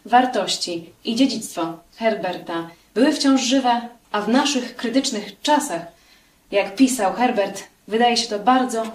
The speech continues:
bardzo potrzebne. Kim był? Nie napisał tylko cyklu, e, Pan Kogito.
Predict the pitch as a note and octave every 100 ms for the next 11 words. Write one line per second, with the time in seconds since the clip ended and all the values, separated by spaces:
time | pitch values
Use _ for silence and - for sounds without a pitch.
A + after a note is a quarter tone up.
0 | - - _ - G#3 F#3 E3 F3+ F3+ -
1 | - B3+ B3+ G3+ E3+ E3 D#3+ - _ _
2 | - _ - D4+ E4 C4 G3+ F3 E3 -
3 | - A3 C#4+ E4+ D#4 D#4+ - A#3 A3 G#3+
4 | - - C#4+ G#3+ - E3 E3 _ _ -
5 | A#3 A3+ G#3 F#3+ F#3+ - - F#3+ F#3+ -
6 | A#3+ G#3+ - - B3+ A3+ G#3 - F3+